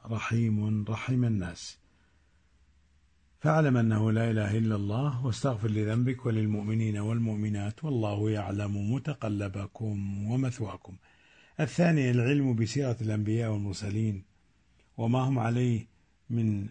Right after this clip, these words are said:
حسن الخلق والبذل والعطاء والإحسان والبر، خاصة سيدهم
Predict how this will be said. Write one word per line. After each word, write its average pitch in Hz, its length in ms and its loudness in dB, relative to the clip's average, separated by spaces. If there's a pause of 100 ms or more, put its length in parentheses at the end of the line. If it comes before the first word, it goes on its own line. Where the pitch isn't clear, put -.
(120)
حسن 151 400 -2
الخلق 123 520 -2 (1300)
والبذل 120 500 2
والعطاء 110 600 0
والإحسان 110 840 -2 (160)
والبر، 113 560 -2 (300)
خاصة 147 680 -2
سيدهم 117 840 0